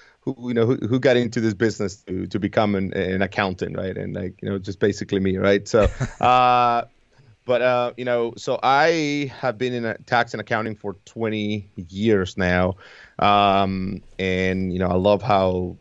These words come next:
Speaker 1: you know, it just changes so much and, and, and, you know, finding the different ways of, um, uh, you know, helping young companies grow, you know, finding different ways to helping customers. Uh, it's, it's always, always a beautiful thing.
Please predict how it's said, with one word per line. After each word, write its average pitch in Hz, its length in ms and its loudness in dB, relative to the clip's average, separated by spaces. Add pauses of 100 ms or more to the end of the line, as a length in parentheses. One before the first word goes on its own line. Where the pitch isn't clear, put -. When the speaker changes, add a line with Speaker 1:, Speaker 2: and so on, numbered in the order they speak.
(200)
Speaker 1:
you 90 80 -8
know, 90 80 -2
it 87 80 -4
just - 200 -12
changes 98 440 0
so 104 200 -2
much 92 320 0
and, 90 300 0
and, 90 420 0
and, 87 320 0
you 90 60 0
know, 90 460 2 (240)
finding 98 320 2
the 92 80 0
different 95 400 0
ways 92 300 2
of, 92 380 2 (640)
um, 98 880 2 (460)
uh, 104 260 2
you 110 80 -2
know, 101 80 -2
helping 117 380 0
young 107 200 2
companies 101 380 -4
grow, 101 500 2
you 98 120 -8
know, 92 340 -6
finding 101 380 2
different 98 300 -2
ways 98 300 2
to 92 200 -4
helping 98 400 0
customers. 95 840 -2
Uh, 92 440 -2
it's, 95 140 -6
it's 95 140 -6
always, 104 300 6
always 107 260 2
a 98 60 0
beautiful 101 360 0
thing. 101 340 2